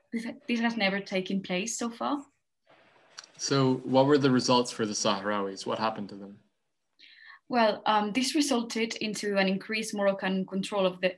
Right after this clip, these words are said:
Speaker 1: over the land, with ten of, ten of thousands of Sahrawis who were relocated to semi-permanent refugee camps in Algeria by the turn of the twenty-first century, and that still resides there today. And all I can say is that Morocco now controls around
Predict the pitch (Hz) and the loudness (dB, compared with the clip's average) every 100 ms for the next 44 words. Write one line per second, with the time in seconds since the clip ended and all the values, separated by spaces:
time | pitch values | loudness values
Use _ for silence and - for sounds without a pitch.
0 | - 202 196 190 180 180 185 - 190 185 | -2 0 0 2 2 2 -2 -4 -2 -2
1 | 180 - - - - 240 233 - - _ | -4 -16 -20 -16 -2 2 4 2 -8 _
2 | - 226 202 208 - 233 226 196 190 196 | -2 0 2 0 0 0 0 -4 -4 -6
3 | 196 226 214 202 190 190 - 190 196 190 | -4 -4 0 2 2 -2 -4 0 2 4
4 | 196 190 190 214 208 190 - 190 185 202 | 2 0 -2 -4 -4 -6 -4 -6 -4 -4
5 | 196 190 233 226 185 175 175 175 - - | -4 0 2 2 2 0 -2 -4 -10 -20
6 | - 226 226 196 196 175 175 170 175 170 | -6 -6 -4 -6 -4 -4 -4 -2 -2 -2
7 | 208 185 175 175 - - _ - 214 196 | -2 0 -2 -4 -10 -20 _ 2 4 4
8 | 196 208 202 196 185 - 185 196 190 190 | 0 2 2 2 -2 -4 -4 -2 0 -2
9 | 190 214 214 - 180 190 - - - - | -2 -2 -4 -4 -4 -4 -8 -20 -8 2
10 | 233 226 226 - 285 233 - 196 - - | 4 4 2 2 2 0 -2 -2 -2 -6
11 | - 190 - - 185 180 180 175 _ - | 0 0 0 -4 -2 0 -2 -4 _ -20
12 | - - _ - 220 220 202 240 247 247 | -20 -20 _ 2 2 2 0 2 4 4
13 | 233 220 214 196 190 190 180 185 185 185 | 2 2 -2 2 2 2 4 2 2 0
14 | 180 180 185 - 180 165 185 175 170 | 0 0 -6 -4 -6 -4 -2 0 0